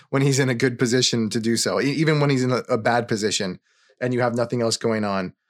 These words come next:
Barton's proved to be able to do that. For him, it's easy. We've seen Murray grow. He's still not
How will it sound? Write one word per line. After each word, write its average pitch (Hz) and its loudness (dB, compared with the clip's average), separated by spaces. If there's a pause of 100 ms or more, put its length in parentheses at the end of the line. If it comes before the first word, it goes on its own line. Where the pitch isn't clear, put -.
(180)
Barton's 139 0
proved 156 0
to 131 -2
be 135 2
able 123 2
to 117 -4
do 123 2
that. 107 0
For 139 2
him, 170 4
it's 143 -2
easy. 135 0
We've 127 0
seen 165 2 (380)
Murray 131 2 (260)
grow. 123 2
He's 131 0
still 156 2
not 135 0